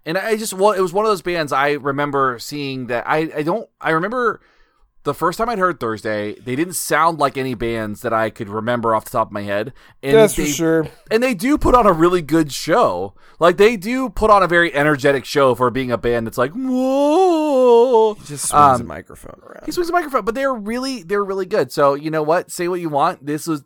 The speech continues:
Speaker 1: the, like, Full Collapse and War All Time, I think, are tied for my number fives for, for, like, some of my favorites.
Speaker 2: Okay. Well, for my number five, I picked the two thousand seven and twenty eleven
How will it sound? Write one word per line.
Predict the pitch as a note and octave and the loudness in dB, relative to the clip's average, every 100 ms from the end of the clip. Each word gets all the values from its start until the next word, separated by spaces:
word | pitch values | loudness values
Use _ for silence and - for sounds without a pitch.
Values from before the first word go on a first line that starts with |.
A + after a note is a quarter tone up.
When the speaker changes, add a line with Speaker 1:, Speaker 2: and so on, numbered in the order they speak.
| - | -6
Speaker 1:
the, | D3 | -4
like, | C#3+ C#3+ - | 0 -2 -2
Full | E3+ F#3+ | -2 0
Collapse | F#3 F3 E3+ | 2 2 2
and | D#3 C3+ | -2 2
War | C#3+ | 6
All | C#3 | 6
Time, | B2+ B2+ A2 | 2 -2 -2
I | A2 | -4
think, | A2+ | -6
are | G#2 | -10
tied | A#2 G#2+ G2+ | -4 -4 -4
for | G2+ | -6
my | G2+ | -6
number | G2 F#2+ | -6 -8
fives | - F#2+ F2+ F2 | -4 -4 -4 -8
for, | - E2+ F2+ - | -12 -12 -12 -12
for, | G2+ F2+ | -10 -8
like, | F2+ F2 | -10 -10
some | A2 G2 | -12 -10
of | |
my | F2+ | -10
favorites. | F#2+ F2 D#2 - - _ _ _ _ - C3+ | -12 -12 -14 -18 -20 _ _ _ _ -12 -10
Speaker 2:
Okay. | D#3 - - C3+ A#2 A2+ G#2+ G#2+ G#2 G#2 G#2+ - _ - - - D#3 | -8 0 0 0 -6 -8 -8 -8 -10 -10 -12 -16 _ -20 -20 -8 0
Well, | F#3 F3+ F3+ - _ _ _ | 0 0 -2 -8 _ _ _
for | - | -8
my | E3 G3 | 0 2
number | F#3+ C3+ A#2 | 0 -2 -6
five, | - A#2+ A2+ A2+ - | -4 -2 -2 -4 -4
I | B2 C3 | -4 -4
picked | - E3 A2 - - - - _ _ _ - | -2 -2 -2 -6 -16 -18 -18 _ _ _ -16
the | |
two | - D#3+ | -8 -8
thousand | C#3+ C#3+ C#3 C3+ C3 | -2 -2 -2 -4 -8
seven | C3 A#2+ | -8 -6
and | A#2 A2 | -10 -10
twenty | C3+ B2 A#2+ | -8 -8 -6
eleven | A#2 B2+ B2+ A#2 A2 G#2+ A2 | -6 -2 -2 -2 -8 -12 -16